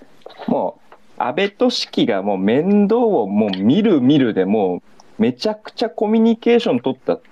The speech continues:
結果、なんかそのみんなのアンケートで安倍さんが面白かったっていう、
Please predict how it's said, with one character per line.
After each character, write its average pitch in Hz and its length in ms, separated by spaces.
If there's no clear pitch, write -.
結 - 280
果、 107 100
な 113 120
ん 107 40
か 175 100
そ - 100
の 101 100
み 139 120
ん 190 100
な 226 120
の 202 160
ア 139 40
ン 175 120
ケ 123 180
ー - 40
ト - 120
で - 160
安 104 140
倍 156 100
さ 170 160
ん 165 100
が 156 100
面 151 160
白 156 240
か - 100
っ - 160
た - 60
っ - 40
て 76 60
い 80 120
う、 - 140